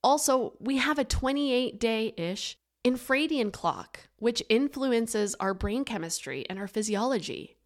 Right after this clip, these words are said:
I E our twenty-eight day cycle. This clock gives us strengths and gifts at different times of the month. We should be using that to our advantage. And our two clocks need to work hand in hand together. They're closely tied.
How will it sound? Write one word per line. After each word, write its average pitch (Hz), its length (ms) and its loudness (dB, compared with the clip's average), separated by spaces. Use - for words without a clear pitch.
I 226 60 -4
E 226 260 -6
our 202 120 -4
twenty-eight 233 420 -6
day 220 100 -8
cycle. 233 360 -6
This 247 360 4
clock 262 580 4
gives 226 320 0
us 220 360 0
strengths - 720 0
and 185 220 0
gifts 254 380 0
at 185 180 -2
different 247 280 -2
times 247 280 -2
of 226 100 -8
the 185 80 -2
month. 226 420 0
We 220 100 -2
should 226 140 -2
be 269 80 -4
using 262 400 0
that 190 180 -2
to - 120 -8
our 190 100 -2
advantage. - 800 -4
And 294 160 4
our 294 120 6
two 370 260 2
clocks 302 380 0
need 269 200 0
to 269 80 -4
work 269 200 0
hand 254 320 0
in 262 100 0
hand 214 380 -4
together. 240 540 0
They're 190 140 -2
closely 240 680 -2
tied. 254 480 -6